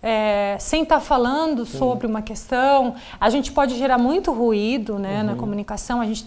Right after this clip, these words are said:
Speaker 1: vê que pode existir muita, muita manipulação da informação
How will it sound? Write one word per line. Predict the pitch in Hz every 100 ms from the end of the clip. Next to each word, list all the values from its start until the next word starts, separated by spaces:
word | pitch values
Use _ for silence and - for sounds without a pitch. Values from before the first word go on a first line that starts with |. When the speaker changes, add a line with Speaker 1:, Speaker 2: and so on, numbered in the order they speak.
| -
Speaker 1:
vê | 196 220 277
que | -
pode | - 226 220 233
existir | 214 226 - 247
muita, | 233 240 277 247 208 185 - - -
muita | 277 277
manipulação | 254 247 247 233 214 - 247 233 302 302
da | 226
informação | 208 220 196 196 - 220 214 262